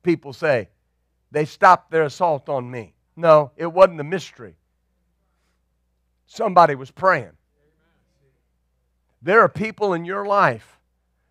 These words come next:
that if you don't pray for 'em, nobody else is. And I've got to make that decision that I, right? I'm gonna be there,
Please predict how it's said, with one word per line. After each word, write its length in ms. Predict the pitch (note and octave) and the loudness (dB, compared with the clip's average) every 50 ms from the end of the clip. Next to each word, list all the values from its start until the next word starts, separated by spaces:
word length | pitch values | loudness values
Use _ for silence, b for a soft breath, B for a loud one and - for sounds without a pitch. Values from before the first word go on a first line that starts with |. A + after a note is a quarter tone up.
| _ _ | _ _
that 160 | - E3 D3+ | 0 0 0
if 120 | C#3+ - C#3+ | 0 -6 -10
you 140 | F3 A3 | -12 -2
don't 260 | A3+ A#3 G3 F3 - _ | -2 0 -2 -2 -4 _
pray 220 | - E3+ D#3 C#3+ | -4 -2 -2 -2
for 300 | C3+ - D3+ D3 C#3+ C#3 | -4 -8 -8 -6 -4 -4
'em, 100 | C3+ A#2+ _ _ - | -4 -6 _ _ -6
nobody 440 | E3 E3+ F3 F3+ G3+ G3 G3 F#3+ F#3+ | -2 0 2 4 4 4 4 2 0
else 280 | G3 G3 D#3+ - _ | -2 -4 -6 -8 _
is. 360 | G3+ F3+ C3+ F#2+ E2 _ _ _ _ _ _ _ _ _ _ _ _ _ _ _ _ _ _ _ _ _ _ _ _ _ _ _ _ _ _ _ _ _ _ _ _ - | -16 -16 -16 -18 -20 _ _ _ _ _ _ _ _ _ _ _ _ _ _ _ _ _ _ _ _ _ _ _ _ _ _ _ _ _ _ _ _ _ _ _ _ -4
And 80 | C3+ | 2
I've 180 | D3+ F3 G3+ F#3 | 2 2 4 4
got 140 | A3+ G#3 F3 | 4 4 4
to 80 | D3+ | 4
make 340 | C#3+ D3+ F3 G3 G3+ - _ | 0 -2 -2 -2 -2 -2 _
that 240 | - G3+ G3+ - D3 | 2 2 2 2 -2
decision 580 | F#3 E3+ - - G#3+ A3 F#3+ C3+ C3 G#2+ E2+ _ _ _ _ _ _ _ _ _ _ _ _ _ _ _ _ | -10 -16 -12 -12 -10 -10 -10 -12 -14 -16 -18 _ _ _ _ _ _ _ _ _ _ _ _ _ _ _ _
that 160 | C#3 D3+ E3 | -2 0 0
I, 100 | E3 - - _ _ _ _ _ | 0 -2 -4 _ _ _ _ _
right? 340 | _ D#3 D#3 E3+ F#3+ G#3+ - - _ _ | _ 4 6 6 6 6 4 -2 _ _
I'm 340 | F#3+ G3+ A3+ C4 C#4 C4 A3 | 8 10 10 10 8 6 4
gonna 220 | A3+ B3 A#3 A#3 | 4 6 6 6
be 260 | G#3 E3+ A#3 A#3 A3 | 4 2 -4 -4 -4
there, 560 | G3+ D#3+ F3 A3+ A#3 A3+ G#3+ G3+ F#3+ E3+ C#3 | -6 0 4 4 6 6 6 4 2 0 -2